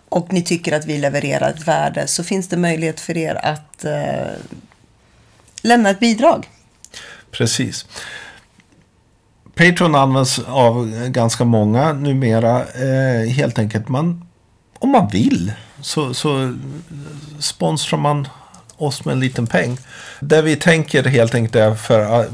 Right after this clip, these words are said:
Speaker 2: möjligheten att kunna utveckla po-, podcasten ännu mer. Det finns inget krav i det. Vi kommer fortsätta spela in podcasten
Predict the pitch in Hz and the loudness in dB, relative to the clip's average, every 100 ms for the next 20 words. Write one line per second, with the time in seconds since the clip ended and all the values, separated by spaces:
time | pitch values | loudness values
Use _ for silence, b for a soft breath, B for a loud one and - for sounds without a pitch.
0 | - 131 127 123 131 123 117 113 120 113 | -10 -12 -8 0 2 4 2 0 -2 -4
1 | - 127 110 107 98 - 101 - 127 - | -2 0 0 -2 -4 -4 -4 -4 -4 -6
2 | 120 185 - 113 107 113 98 104 110 73 | -6 -6 -2 -4 -2 -2 -2 -2 -4 -6
3 | - - _ - 131 151 135 160 147 143 | -10 -18 _ -6 -2 -2 0 0 0 -2
4 | - - 143 143 143 139 135 135 B B | 2 4 6 4 4 6 4 2 B B
5 | B B B _ - _ _ _ _ 131 | B B B _ -20 _ _ _ _ 0
6 | 131 143 135 - 143 - 143 131 - 143 | 2 2 0 0 0 0 -2 -2 -2 -2
7 | 135 135 135 131 - 131 123 - 131 139 | 0 0 2 -2 0 -2 0 0 0 -2